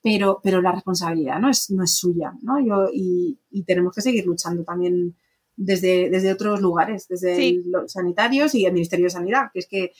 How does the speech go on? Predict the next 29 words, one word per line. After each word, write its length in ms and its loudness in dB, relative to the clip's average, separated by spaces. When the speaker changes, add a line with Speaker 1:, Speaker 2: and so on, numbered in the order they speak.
Speaker 1:
y 80 0
por 160 2
eso 180 0
también 380 2
nos 100 2
empeñamos 480 0
en, 220 -2
en 160 -2
decir, 240 0
oye, 120 2
que 80 -4
la 100 2
violencia 260 2
obstétrica 320 0
sí 120 0
existe 460 -2
y 80 2
hay 80 2
que 80 4
nombrarla, 480 2
¿no? 180 0
Porque 160 -4
si 160 -2
no, 140 0
no 160 4
vamos 220 2
a 60 2
poder 200 2
erradicarla. 540 0